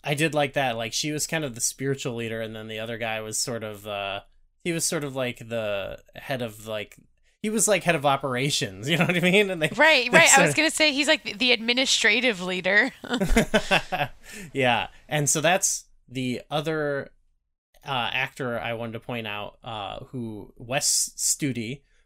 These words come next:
Speaker 1: plays the leader of the tribe, the elder leader, and, um, again, like, the movies people are comparing this to,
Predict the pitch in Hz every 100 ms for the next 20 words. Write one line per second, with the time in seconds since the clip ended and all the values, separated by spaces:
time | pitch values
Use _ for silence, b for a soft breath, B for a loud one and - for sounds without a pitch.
0 | _ - 131 110 104 104 - - 131 120
1 | 113 101 101 135 131 113 110 - 120 107
2 | 110 113 127 104 101 104 101 101 - _
3 | _ - 123 120 117 110 104 104 - 120
4 | 117 107 104 - _ _ - _ 127 117
5 | 104 101 98 _ _ _ _ _ - 143
6 | 139 180 123 117 117 - - 123 139 147
7 | 143 - 147 143 135 - 123 - 120 131
8 | 147 147 151 - 165 165